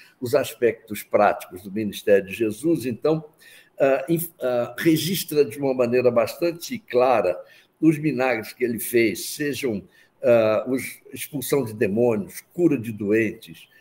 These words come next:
purificação de leprosos, ah, paralítico andando, a tempestade acalmando, ressuscitando mortos, uma menina foi ressuscitada, alimentou cinco mil pessoas com uma pequena quantidade de comida, andando sobre o mar, são todos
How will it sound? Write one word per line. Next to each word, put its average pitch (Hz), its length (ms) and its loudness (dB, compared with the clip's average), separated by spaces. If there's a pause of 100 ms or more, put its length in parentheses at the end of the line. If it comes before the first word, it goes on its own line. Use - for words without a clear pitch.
(320)
purificação - 640 2
de 123 120 -2
leprosos, 107 920 2 (360)
ah, 127 220 4 (260)
paralítico 143 680 2
andando, 107 720 0
a 113 100 0 (260)
tempestade 147 640 0
acalmando, 110 840 0 (360)
ressuscitando 151 800 0
mortos, 131 520 2
uma 117 140 -2
menina 127 480 0
foi 117 200 -2
ressuscitada, 113 880 0
alimentou 160 680 2
cinco 160 360 -6
mil 143 180 -4
pessoas 131 460 -2
com 135 100 -14
uma 127 160 -2
pequena 120 300 -4
quantidade 110 680 -4 (340)
de 127 120 -16
comida, 127 500 -2
andando 156 340 2
sobre 123 280 0
o 117 40 0
mar, 147 220 0
são 170 140 -4
todos 180 500 -4